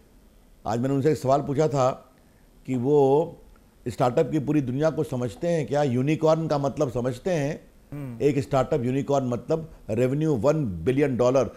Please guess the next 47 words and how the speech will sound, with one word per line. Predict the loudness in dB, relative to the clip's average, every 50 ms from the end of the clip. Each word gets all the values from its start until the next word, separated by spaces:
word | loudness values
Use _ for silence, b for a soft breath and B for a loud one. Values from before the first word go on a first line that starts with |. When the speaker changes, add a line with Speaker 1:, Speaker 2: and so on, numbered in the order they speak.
| B B -20
Speaker 1:
सात | -6 0 2 4 4 2 2 -2
हजार | -6 -4 -2 2 4 4 4 2 0 0
करोड़। | 2 4 6 6 6 4 2 0 -6 -12 -18 -20 -20 -20 _ -14 -12
Speaker 2:
हम्म। | -12 -10 -6 -2
Speaker 1:
ऐसे | -2 0 0 2 0
सौ | 0 0 2 4 4 4
स्टार्टअप | 4 2 2 0 2 2 0 0 0
हो | 0 0
गए | 0 0 -2
हैं | -2 -4 -6 -10 -14 b b b b b -6
जो | -2
विदेशों | 0 0 2 2 0 0 0 -2
में | -2 -2 -4 -4 -6 -10 -12 B B B -6
अपना | -4 -2 -2 0
माल | 2 2 2 2
सप्लाई | 2 -2 -2 -2 -2 -2 -2
कर | -2 -2 -4
रहे | -4 -4 -4
हैं। | -4 -6 -10 b b b
उम्र | -2 0 2 2
कितनी | 2 0 -2 -2 -2 0 2
है? | 2
पच्चीस | 2 0 -2 -4 -2 -2 -4 -2 -2
साल, | 0 0 0
अट्ठाईस | 0 0 0 -2 -2 0
साल, | -2 -2 -2 -2
तीस | -4 -6 -6 -6 -6
साल। | -6 -8 -8 -8 -12 -18 -20 b b b b b b b b b b b b b b
और | 2 4 4 4
मैं | 4 2 2 2 0 -2 -2 2
रोजगार | 4 4 4 4 4 4 4 4
पर | 4 2 2
भी | 4 4 4
एक | 4 4 2
मिनट | 2 2 2
आपको | 2 2 2 2
बोली | 4 4 4 4
दूं, | 4 2 2 0 0 -4 -8 -12 -20 b b b b b -6 0
सड़कें | 2 4 4 4 4 2 4 4
बनती | 4 2 2 0 0 0
हैं | 2 4
तो | 4
रोजगार | 4 4 4 4 4 4 4
मिलता | 4 2 2 2 4 4
है | 4 4 4
कि | 4 2
नहीं? | 2 2 0 0